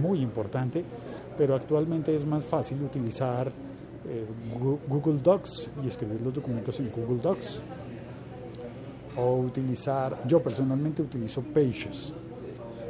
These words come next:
pero tengo líos porque no he instalado en mi máquina, bueno, claro, como soy locutor y lo que hago es archivos de audio, ocasionalmente archivos de video,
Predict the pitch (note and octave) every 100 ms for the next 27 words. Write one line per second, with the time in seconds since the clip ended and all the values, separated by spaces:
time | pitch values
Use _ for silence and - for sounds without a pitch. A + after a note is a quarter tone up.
0 | - D3+ C3 C3 D3 D#3 E3+ F3+ F3+ F3+
1 | E3+ F3 - D3 C3 B2 A#2 A2 A2+ G#2+
2 | B2+ D#3+ F3 F3 E3+ - E3 D3 D#3+ D#3+
3 | C#3+ C3 B2 C3 C#3 A#2+ B2 A2 A2+ G2+
4 | G#2 G#2 G#2+ A2 A#2+ A#2+ A2+ A#2 C3 A2+
5 | F#2+ F#2+ F#2 G2+ G2+ A2+ A2+ - C3 A2
6 | B2 C3+ A#2 A#2+ B2+ B2 A2+ A2+ C3 C#3+
7 | C3 A#2+ A#2 A2 A#2 A2+ A2+ - A#2+ B2
8 | C#3 C#3+ C3 C3